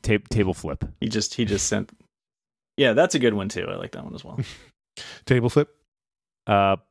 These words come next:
Speaker 1: but I mean, if I, I'm going classic, I gotta go with the, uh, colon capital D, basically, right?
Speaker 3: Yeah.
Speaker 1: The, like, open mouth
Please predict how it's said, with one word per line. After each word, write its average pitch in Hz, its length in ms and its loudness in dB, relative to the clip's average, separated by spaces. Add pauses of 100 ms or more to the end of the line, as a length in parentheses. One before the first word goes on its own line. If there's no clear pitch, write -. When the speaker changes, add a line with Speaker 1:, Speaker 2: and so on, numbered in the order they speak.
(120)
Speaker 1:
but 127 120 6
I 123 40 4
mean, 127 160 2
if 120 140 0
I, 120 100 4 (100)
I'm 123 100 -2
going 120 180 4
classic, 120 640 0 (160)
I 104 60 -10
gotta 104 200 0
go 98 200 -2
with 95 260 -4
the, 85 300 -8
uh, 82 200 -4 (140)
colon 101 640 0
capital 80 500 -4 (240)
D, 73 300 -12 (160)
basically, 76 480 -10
right? 82 180 -4
Speaker 3:
Yeah. - 120 -2
Speaker 1:
The, 71 120 -8
like, 71 320 -12
open 110 240 0
mouth 80 380 -6